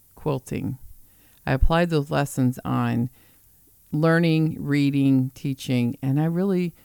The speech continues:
did take a few classes, but modern quilting, I taught myself how to do. Okay, so back to the whole Scotland.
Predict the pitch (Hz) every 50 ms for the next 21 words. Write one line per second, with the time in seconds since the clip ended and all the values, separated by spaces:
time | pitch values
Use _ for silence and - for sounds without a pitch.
0 | _ _ - - 170 170 160 - 160 147 - 139 127 - - 156 156 156 - 165
1 | 147 139 139 135 - - 151 143 - - 156 - 147 147 151 160 170 180 175 -
2 | - 170 160 160 - - 165 165 165 170 - - 147 139 - - 151 - - -
3 | 147 131 - - 147 135 127 - - 139 - 135 139 - - - - - - -
4 | - _ _ _ _ - - - - - _ _ _ _ _ _ _ _ _ _
5 | _ _ _ _ _ _ - - 160 160 151 - 120 82 - - 147 147 139 190
6 | 190 190 185 - - - - - 208 190 180 175 175 151 143 147 147 143 143 143
7 | 143 143 143 - _ _ - - - _ - - - - 170 156 139 98 - 127
8 | 131 123 120 135 -